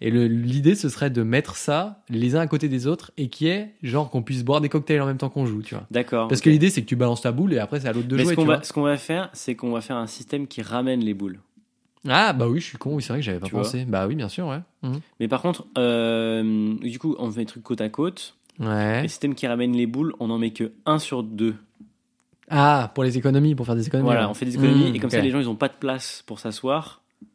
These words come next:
Speaker 1: Ok.
Speaker 2: On, on met des bancs, mais, euh, mais pas face au, au truc.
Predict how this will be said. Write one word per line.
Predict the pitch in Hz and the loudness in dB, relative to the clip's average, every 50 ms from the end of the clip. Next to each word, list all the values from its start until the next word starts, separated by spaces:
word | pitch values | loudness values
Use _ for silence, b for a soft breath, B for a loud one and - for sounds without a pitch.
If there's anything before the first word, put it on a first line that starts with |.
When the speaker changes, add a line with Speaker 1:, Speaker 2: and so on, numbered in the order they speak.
| - - | -4 0
Speaker 1:
Ok. | 147 131 120 - 160 | 0 0 2 2 0
Speaker 2:
On, | 170 170 160 151 131 120 127 135 | 2 2 2 2 2 2 2 2
on | 131 | 4
met | 131 135 | 4 4
des | 123 123 135 | 6 6 4
bancs, | 123 123 151 165 175 156 | 4 6 4 4 4 4
mais, | 135 123 120 117 | 4 4 4 4
euh, | 113 113 110 107 107 | 4 4 4 2 2
mais | 107 107 107 107 107 110 113 | 2 2 2 2 2 2 0
pas | 110 - 151 151 | 0 2 0 0
face | 151 - 156 156 147 - - - | 0 -2 -4 -4 -4 -4 -8 -6
au, | 127 120 120 120 120 120 113 110 113 | -6 -4 -4 -4 -4 -4 -6 -6 -6
au | 110 | -8
truc. | 110 - - - | -8 -10 -12 -12